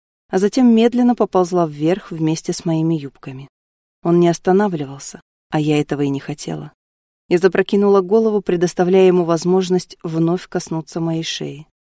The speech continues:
Он замер, положив руки мне на бедра. Желание сводило меня с ума.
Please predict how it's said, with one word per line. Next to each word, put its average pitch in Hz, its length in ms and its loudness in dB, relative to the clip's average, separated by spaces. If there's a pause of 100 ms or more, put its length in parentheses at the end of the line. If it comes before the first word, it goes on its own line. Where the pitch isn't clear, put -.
(460)
Он 185 220 6
замер, 202 460 2
положив 180 440 0
руки 175 240 -2
мне 170 180 0
на 165 140 0
бедра. 147 440 -10 (460)
Желание 165 520 2
сводило 165 440 0
меня 165 220 0
с - 140 -10
ума. 165 260 -4